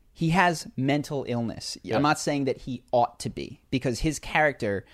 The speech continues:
Speaker 1: you have to go at some point, this guy has hallucinations and these things and, and a history of abuse, and at some point you go, Okay. <laughs>
Speaker 2: Sure. You're just saying for the viewer.
Speaker 1: For the audience who goes,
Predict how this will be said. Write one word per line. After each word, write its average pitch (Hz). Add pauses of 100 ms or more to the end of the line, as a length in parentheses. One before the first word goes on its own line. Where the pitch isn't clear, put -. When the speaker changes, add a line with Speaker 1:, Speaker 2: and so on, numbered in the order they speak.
(140)
Speaker 1:
you 131
have 117
to 123
go 110
at 107
some 120
point, 110
this 143
guy 127
has 101
hallucinations 123
and 101
these 107
things 135
and, 101
and 95
a 101 (140)
history 123
of 101
abuse, 135
and 110
at 101
some 160
point 107
you 98
go, 98 (640)
Okay. -
<laughs> -
Speaker 2:
Sure. 127
You're 143
just 143
saying 127
for 120
the 107
viewer. 113
Speaker 1:
For 143
the 135
audience 139 (300)
who 135
goes, 120